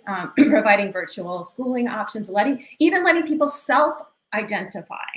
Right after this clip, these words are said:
as at risk instead of shutting down the whole economy, which had the effect of not, um, the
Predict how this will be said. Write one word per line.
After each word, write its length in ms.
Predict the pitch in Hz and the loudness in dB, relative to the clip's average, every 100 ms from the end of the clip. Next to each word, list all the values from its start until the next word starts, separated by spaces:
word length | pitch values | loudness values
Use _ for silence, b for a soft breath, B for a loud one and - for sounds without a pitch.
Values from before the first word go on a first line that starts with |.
| - _ _ _ _ _ _ _ _ - | -18 _ _ _ _ _ _ _ _ -4
as 360 | 226 202 196 196 | 0 2 0 -4
at 160 | 202 - | -4 -4
risk 220 | 220 214 | -4 -6
instead 640 | - 220 - - 240 247 269 | -8 -8 -8 -8 0 2 4
of 220 | 269 262 | 2 0
shutting 400 | - 220 202 208 | -6 -4 -4 -4
down 180 | 196 190 | -6 -6
the 80 | 190 | -6
whole 220 | 202 190 | -6 -6
economy, 640 | 185 - 262 220 190 185 B B - | -10 -6 -4 -4 -6 -12 B B -12
which 300 | 208 247 247 | -4 -4 -4
had 180 | 247 254 | -4 -2
the 80 | |
effect 360 | 269 226 180 180 | -4 -4 -6 -6
of 160 | 196 185 | -10 -8
not, 500 | 185 190 208 220 - _ _ _ _ _ _ _ 240 | -8 -8 -8 -8 -12 _ _ _ _ _ _ _ -4
um, 340 | 202 202 - _ | -2 -4 -10 _
the 260 | 240 247 - | -6 -4 -4